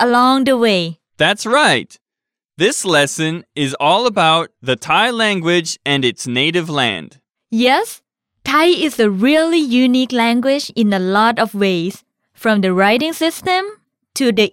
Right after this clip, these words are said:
Speaker 1: intonation, to the slang, everything.
Speaker 2: Yeah, I think those listeners out there who have studied a Western language and are approaching Thai for the first time will be amazed at just how different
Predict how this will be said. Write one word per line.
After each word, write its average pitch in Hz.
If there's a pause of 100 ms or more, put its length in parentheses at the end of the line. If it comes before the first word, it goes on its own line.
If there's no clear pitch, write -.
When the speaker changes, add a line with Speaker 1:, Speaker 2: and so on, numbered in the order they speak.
Speaker 1:
intonation, 262 (300)
to 302
the 254
slang, 233 (360)
everything. 254 (280)
Speaker 2:
Yeah, 131 (440)
I 214
think 262
those 214
listeners 196
out 165
there 185
who 175
have 165
studied 175
a 135
Western 151
language 110 (260)
and 143
are 143
approaching 185
Thai 190
for 180
the 139
first -
time 110 (280)
will 147
be 170
amazed 147
at 123
just 185
how 180
different 120